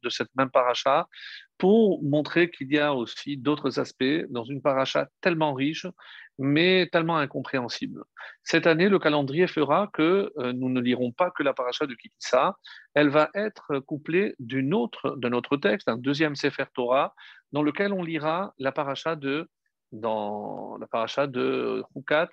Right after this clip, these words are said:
Zot Chukat HaTorah, celle de, euh, Para. Comme vous le savez, il y a une préparation avant, euh, Nissan, le mois de la délivrance, et il y a quatre parachiotes que l'on étale pour nous préparer à la délivrance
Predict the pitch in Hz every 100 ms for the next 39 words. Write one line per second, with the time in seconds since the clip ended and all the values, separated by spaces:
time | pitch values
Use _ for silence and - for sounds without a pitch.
0 | _ 117 151 185 151 - 175 147 143 127
1 | 120 156 - - - 151 160 135 135 160
2 | - - 117 110 107 131 120 117 _ _
3 | - - - _ 156 170 160 156 156 160
4 | 147 208 165 127 110 - 170 170 160 151
5 | - 170 147 - 120 123 123 120 117 104
6 | 101 101 107 107 107 127 131 - 180 208
7 | 196 _ 139 113 113 127 117 107 110 117
8 | 131 170 190 - - - _ 156 180 -
9 | 127 156 160 - 196 - 160 151 - 147
10 | 151 190 220 - - 139 135 135 135 -
11 | 151 190 220 _ - _ - 214 262 269
12 | 190 151 165 190 180 151 143 160 - 135
13 | 131 120 113 110 123 131